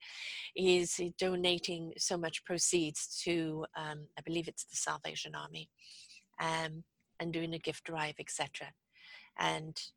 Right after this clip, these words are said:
he already did something for veterans 'cause that's who he is. That's the kind of kid he is,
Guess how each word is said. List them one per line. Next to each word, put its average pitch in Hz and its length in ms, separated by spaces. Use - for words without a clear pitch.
he - 160
already 151 240
did 165 180
something 165 280
for - 160
veterans 170 400
'cause - 180
that's - 220
who 233 100
he 220 180
is. 190 320
That's - 220
the - 80
kind 165 200
of 156 80
kid - 160
he 147 180
is, 143 260